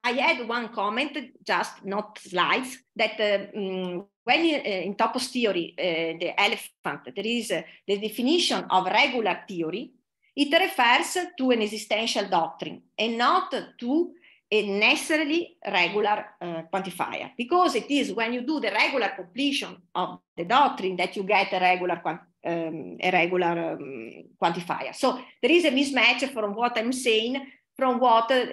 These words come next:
let's say, mm, mm, Peter Johnston called as a regular theory, because, uh, the, it, maybe in another time I will write, uh, uh, I will give, uh, res-, respond to this, uh, observation.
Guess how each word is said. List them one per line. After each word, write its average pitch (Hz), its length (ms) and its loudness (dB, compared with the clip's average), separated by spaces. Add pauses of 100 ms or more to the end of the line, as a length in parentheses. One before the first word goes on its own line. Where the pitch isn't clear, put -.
(140)
let's 202 200 -6
say, 214 340 0 (200)
mm, 185 560 -6
mm, 175 800 -6 (680)
Peter 240 280 0
Johnston 226 520 2
called 220 360 4
as 202 480 0
a 226 160 -4 (120)
regular 202 480 4
theory, 180 460 -2 (400)
because, 220 380 -4
uh, - 60 -12 (120)
the, 185 560 0 (320)
it, - 280 -8
maybe 254 440 2
in 202 100 -2
another 196 360 -2
time 190 240 2
I 196 80 0
will 196 160 -4
write, 185 400 2
uh, - 20 0
uh, 165 1080 -4 (380)
I 185 80 -2
will 196 100 -2
give, 185 220 -12
uh, 180 120 -6 (200)
res-, 196 380 -8
respond 180 440 -4
to 165 120 -6
this, 175 240 -6
uh, 180 160 -2 (460)
observation. - 580 -6